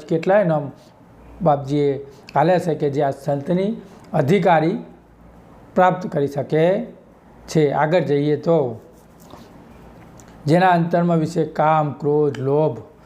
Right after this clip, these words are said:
અને મોહ ભેદી શક-, શકતા નથી. કામ, ક્રોધ, મોહ અંદરથી ભેદી ના શકતા હોય તમે સંતજન થઈને જગતના પૈસા ટકા લાવી જેવી રીતે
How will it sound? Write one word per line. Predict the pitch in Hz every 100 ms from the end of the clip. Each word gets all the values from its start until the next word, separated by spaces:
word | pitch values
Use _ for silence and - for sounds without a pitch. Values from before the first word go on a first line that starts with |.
| - -
અને | 170
મોહ | 151 143 175 165
ભેદી | 147 143 160 175
શક-, | 170 - - - - - - - -
શકતા | 151 - 165
નથી. | 156 160 160 185 165 113 - - - - -
કામ, | - 156 165
ક્રોધ, | 170 165 135
મોહ | 147 170 160
અંદરથી | 156 151 170 170
ભેદી | 165 139 139 165
ના | 175 202
શકતા | 190 180 151
હોય | 143 127 123 - - - -
તમે | - 160 170
સંતજન | 165 - 160 165 143 156 151 - - -
થઈને | 147 151 156
જગતના | 135 139 165 170 160
પૈસા | 170 151 139 143 151
ટકા | 147 139 135
લાવી | 127 135 175 165 175 - - - - -
જેવી | 123 156 156
રીતે | 147 143 151 135 127